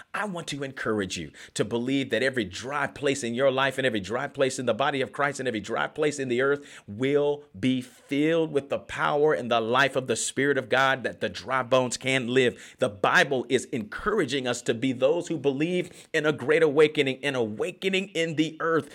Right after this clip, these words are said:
so that we can pray into this thing with anointing, with power, with passion, with conviction, and know that what we pray, the Lord hears and will grant us what we ask for when we pray in his name. It might not happen when we want.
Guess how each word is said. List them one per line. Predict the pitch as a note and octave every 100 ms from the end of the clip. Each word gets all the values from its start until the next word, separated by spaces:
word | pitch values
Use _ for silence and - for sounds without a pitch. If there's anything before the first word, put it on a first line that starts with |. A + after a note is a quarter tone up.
| -
so | - D3+
that | D3+ C#3+
we | E3
can | - E3+
pray | - F3 E3+ -
into | F#3 G3+ - F#3+ F3+
this | C#3+ D#3+ D3+
thing | E3+ D3+
with | D3+ E3
anointing, | C#3+ C3+ D3+ F3+ G#3 G3+ E3+
with | D#3 -
power, | - E3 F#3+ E3
with | D#3 D#3
passion, | - F3+ F#3 D#3+ C#3+ - -
with | - F3+
conviction, | - E3+ D3+ A3 A3 E3+ C#3+ - -
and | F#3 F3+ E3+
know | F3+
that | F#3 F3
what | F#3 F3
we | F#3
pray, | - G3+ G3
the | E3+
Lord | F3+ D#3+
hears | C#3+ F#3 A3+ F#3+
and | D#3+
will | D3+
grant | C#3+ A#2+ - F3
us | G3+
what | D#3 F3+
we | G3
ask | A3 A3+ -
for | F#3+ F#3 - -
when | - E3+
we | F3+
pray | G#3 - F#3+ G3+
in | E3+
his | F3 G3 F3+
name. | A3+ C4 F#3+ -
It | G3
might | G3+ B3+
not | A3 G3+
happen | F#3+ F#3 E3+
when | E3+
we | D3+
want. | C3 D#3+ A3+